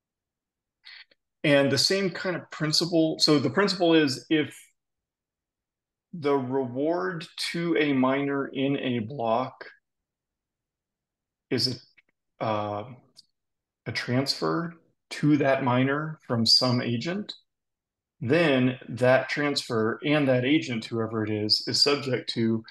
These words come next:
I R S and money transmitter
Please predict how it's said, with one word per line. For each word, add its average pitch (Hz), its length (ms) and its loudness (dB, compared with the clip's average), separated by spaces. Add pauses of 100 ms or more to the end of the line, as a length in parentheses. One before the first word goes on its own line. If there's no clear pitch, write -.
(920)
I 120 180 -2
R 110 180 0
S 107 340 2
and 110 320 -8 (920)
money 123 360 -6
transmitter 117 960 0